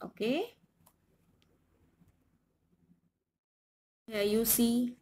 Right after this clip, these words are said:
ascospores are produced endogenously in acy,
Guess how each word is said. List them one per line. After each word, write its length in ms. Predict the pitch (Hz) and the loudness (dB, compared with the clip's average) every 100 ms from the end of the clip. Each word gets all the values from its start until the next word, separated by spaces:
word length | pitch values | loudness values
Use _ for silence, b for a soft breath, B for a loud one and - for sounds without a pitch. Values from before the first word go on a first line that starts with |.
| - | -4
ascospores 1300 | 202 - - 233 262 277 - - 220 208 240 262 - | 2 2 2 0 2 2 2 4 6 8 6 2 0
are 300 | 214 208 202 202 | 0 -2 -2 -4
produced 1160 | 196 202 190 202 220 233 247 254 254 226 - - | 0 2 2 2 2 2 2 2 2 2 0 -2
endogenously 1080 | 196 196 196 208 208 220 208 208 - 262 240 | -4 0 2 4 4 2 2 -2 0 0 2
in 240 | 233 240 - | 2 2 2
acy, 760 | 202 196 - - 247 247 196 | 0 4 6 6 6 4 2